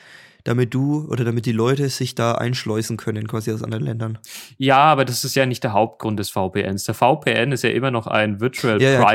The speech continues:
Speaker 2: Private Network und das, da geht's eigentlich
Speaker 1: Ja,
Speaker 2: nur drum,
Speaker 1: ja.
Speaker 2: dass du ein verschlüsseltes Netzwerk aufbaust, das keiner so leicht nachverfolgen kann. Also das ist ja immer noch der Hauptgrund des V P Ns. Nicht, dass du deinen Standort plötzlich halt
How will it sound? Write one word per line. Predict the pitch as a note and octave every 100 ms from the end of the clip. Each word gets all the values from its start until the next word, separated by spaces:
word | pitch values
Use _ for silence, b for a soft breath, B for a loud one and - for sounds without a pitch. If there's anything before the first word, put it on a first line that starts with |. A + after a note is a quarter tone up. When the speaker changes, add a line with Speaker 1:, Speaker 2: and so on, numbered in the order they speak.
| A#2
Speaker 2:
Private | G#2 -
Network | G2 - G2+ G2 F#2+
und | G2+ G2
das, | G#2+ G#2
da | G#2+
geht's | A#2+ G#2+
eigentlich | - A#2+ A#2
Speaker 1:
Ja, | B2+
Speaker 2:
nur | B2+
drum, | A#2 A#2
Speaker 1:
ja. |
Speaker 2:
dass | A2+ A2 -
du | A#2+ A2+ B B B B
ein | - A2
verschlüsseltes | - A2+ - C3 C3+ A#2+ A2+ A2 - -
Netzwerk | A2 A2+ A#2 - A2+ A2+
aufbaust, | G2+ A2 - A2 G#2 G#2+ - b b b b -
das | A2 - - B2
keiner | - A2+ A2+ A2+
so | A#2
leicht | G2+ G2+ - -
nachverfolgen | A2 G#2 A2+ A2+ - F#2+ F#2+
kann. | G2 G2
Also | G#2 A#2+
das | A#2+
ist | -
ja | G#2+
immer | G#2 A#2+
noch | G#2+
der | - F#2
Hauptgrund | A2 - G2+ F#2+
des | -
V | F#2+ G2
P | G#2
Ns. | - G2 A2+ -
Nicht, | A2+ A#2 -
dass | A2+
du | -
deinen | G#2 F#2
Standort | - G2 A2 G#2+ -
plötzlich | G2 - G#2+ -
halt | F#2+ F#2+